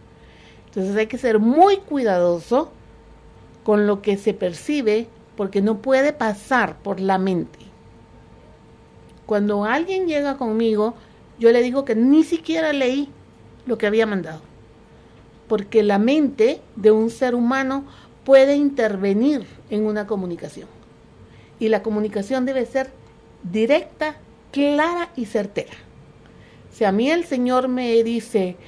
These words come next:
"Dile que Juanita tiene el libro que tú necesi-, que ella necesita", yo le digo, "Dice que Juanita tiene el libro". "Es que no sé quién es Juanita".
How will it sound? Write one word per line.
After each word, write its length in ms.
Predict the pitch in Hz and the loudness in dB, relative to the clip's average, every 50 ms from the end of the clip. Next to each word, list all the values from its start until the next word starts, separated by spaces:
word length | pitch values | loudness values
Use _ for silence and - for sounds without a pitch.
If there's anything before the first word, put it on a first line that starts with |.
| - - - - - - - - - | -20 -20 -20 -20 -20 -20 -20 -14 -12
"Dile 600 | 190 185 262 277 285 285 277 285 285 294 302 294 - - - - - - - | -6 -2 0 2 2 2 4 4 4 2 2 -2 -10 -18 -20 -20 -20 -20 -4
que 960 | - 254 240 233 226 226 220 214 214 208 208 208 208 208 202 196 196 196 196 - - - - | 2 4 6 6 8 6 6 6 4 4 2 2 0 0 0 -2 -4 -6 -8 -14 -20 -20 -20
Juanita 640 | - - 262 247 226 233 277 320 311 - 214 214 | -4 0 2 4 4 4 2 2 2 0 0 -2
tiene 360 | 208 262 269 277 269 254 247 226 | 0 0 0 0 0 0 0 0
el 760 | 220 214 208 202 196 196 190 190 196 202 208 214 208 208 220 | 0 0 -2 -2 -2 -2 -2 -2 -2 -2 -2 -2 -2 -2 0
libro 300 | 254 285 277 285 269 277 | 0 2 4 4 2 2
que 80 | 220 | 0
tú 180 | 220 - 262 262 | -4 -4 -4 -2
necesi-, 500 | 262 277 277 277 277 247 - 277 240 - - | -2 -2 -2 -4 -4 -6 -6 -8 -8 -6 -4
que 120 | - 233 247 | -2 0 0
ella 100 | 254 277 | 0 0
necesita", 600 | 285 269 226 214 180 226 247 - - 285 294 - - - - - - - - - - - - | 0 -2 -4 -6 -8 -10 -8 -6 -6 -6 -6 -8 -14 -20 -20 -20 -20 -20 -20 -20 -20 -2 4
yo 120 | 214 220 | 6 8
le 80 | 233 226 | 8 8
digo, 240 | 240 269 339 311 - - | 6 4 0 0 0 0
"Dice 460 | 190 214 226 214 202 - 269 330 370 - - | -2 -2 -2 -2 -2 -2 -2 -4 -4 -6 -4
que 140 | 285 262 | -4 -2
Juanita 440 | 247 - 220 185 185 180 190 226 226 226 | 0 0 0 0 0 0 -2 -2 -2 -2
tiene 240 | 381 349 277 214 | 0 -2 0 0
el 60 | 170 165 | -2 -2
libro". 220 | 160 156 160 160 - - - - | -2 -4 -6 -8 -10 -14 -12 -8
"Es 140 | - 254 240 | -6 -4 -2
que 80 | - 302 | 0 0
no 100 | 294 294 | 0 0
sé 180 | 294 311 285 | 0 -2 -2
quién 200 | 285 294 285 277 | -2 -2 0 0
es 120 | 277 277 277 | 0 0 -2
Juanita". 440 | - 233 247 302 330 285 - - | -2 -2 -2 -2 -2 -4 -6 -12